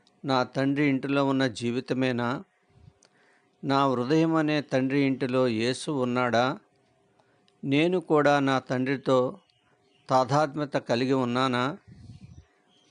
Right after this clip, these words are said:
ఎప్పటికీ నిలిచి ఉండే శాశ్వతమైన సత్యం దేవుడే.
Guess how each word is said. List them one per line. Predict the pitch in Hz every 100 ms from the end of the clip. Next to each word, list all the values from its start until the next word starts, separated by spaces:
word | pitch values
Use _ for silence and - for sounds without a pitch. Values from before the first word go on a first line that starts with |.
| _ _ _ _ -
ఎప్పటికీ | 165 131 - 175 165 - 165 147
నిలిచి | 127 139 123 151
ఉండే | 139 131 131 139 - -
శాశ్వతమైన | - 123 135 - 151 131 131 135 131
సత్యం | 123 - 110 - 147 135 143 - -
దేవుడే. | 110 120 131 131 123 107